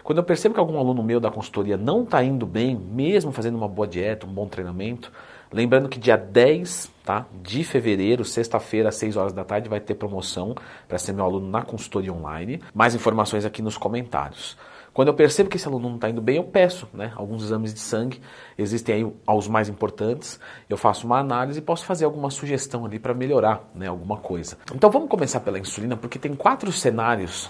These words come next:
é, de insulina e glicemia que a gente precisa entender pra saber se tá bom ou ruim, né? Antes de tudo é o diagnóstico. Então vamos assumir que você tirou um exame de sangue lá, tá? E aí você viu insulina e glicemia, você tem que tirar os dois.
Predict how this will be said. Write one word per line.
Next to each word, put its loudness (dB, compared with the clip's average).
é, 2
de -8
insulina -6
e -4
glicemia -4
que 0
a 0
gente -6
precisa -6
entender 0
pra 6
saber 0
se -8
tá 4
bom 4
ou 8
ruim, -2
né? -4
Antes -6
de -6
tudo 0
é 2
o 0
diagnóstico. -2
Então 6
vamos 2
assumir -2
que -4
você 2
tirou 2
um 2
exame 2
de -4
sangue 2
lá, 6
tá? -4
E 4
aí 6
você 2
viu 2
insulina 2
e 0
glicemia, 2
você -8
tem -6
que -10
tirar 2
os -4
dois. -6